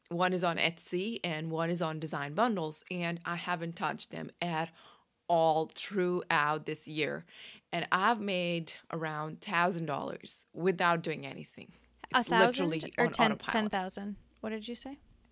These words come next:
Speaker 2: One?
Speaker 1: A thousand.
Speaker 2: One thousand dollars?
Speaker 1: Because I'm not designing anymore. Uh,
Speaker 2: Okay.
Speaker 1: yeah, I'm not designing anymore. I don't promote my shop. I haven't touched it at all. So it, this is just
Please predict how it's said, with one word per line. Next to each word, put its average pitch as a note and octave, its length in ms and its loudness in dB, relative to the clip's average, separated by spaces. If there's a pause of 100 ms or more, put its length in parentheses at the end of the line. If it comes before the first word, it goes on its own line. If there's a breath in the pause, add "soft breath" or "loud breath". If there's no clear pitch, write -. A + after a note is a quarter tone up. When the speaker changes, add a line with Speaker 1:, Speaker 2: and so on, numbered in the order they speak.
(380)
Speaker 2:
One? G#3 220 2
Speaker 1:
A B3 80 -2
thousand. E3+ 500 2
Speaker 2:
One A3+ 140 -2
thousand G#3+ 280 2
dollars? G3 260 -2
Speaker 1:
Because G3+ 340 2
I'm G3+ 100 4
not G#3+ 160 6
designing F#3 460 4
anymore. F#3 560 -4 (320)
Uh, E3 240 2
Speaker 2:
Okay. - 120 0
Speaker 1:
yeah, F3 240 0
I'm F#3 140 2
not G3+ 160 2
designing F#3 380 0
anymore. F3+ 320 -2
I E3+ 80 -2
don't F#3+ 180 -2
promote F3+ 380 0
my F3 120 0
shop. E3+ 440 0 (420 loud breath)
I F#3 100 8
haven't G3 380 6
touched D#3+ 340 0
it D3 140 -2 (140)
at E3 360 8
all. D3 320 4
So E3 320 -2
it, D#3+ 200 -2
this G3+ 160 -2
is G#3 120 -2
just F3 360 0